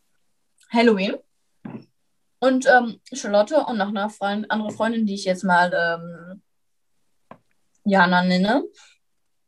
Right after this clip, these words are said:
Ich kenne eine andere Jana, das ist nicht an dich gerechnet, okay? Ähm, die, ich weiß, okay.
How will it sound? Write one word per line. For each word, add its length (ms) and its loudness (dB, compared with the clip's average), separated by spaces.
Ich 800 -4
kenne 140 2
eine 120 8
andere 260 2
Jana, 280 2
das 100 -20
ist 80 -14
nicht 140 -6
an 100 -6
dich 140 -16
gerechnet, 500 -12
okay? 340 -2
Ähm, 240 0
die, 400 2
ich 160 0
weiß, 180 8
okay. 260 0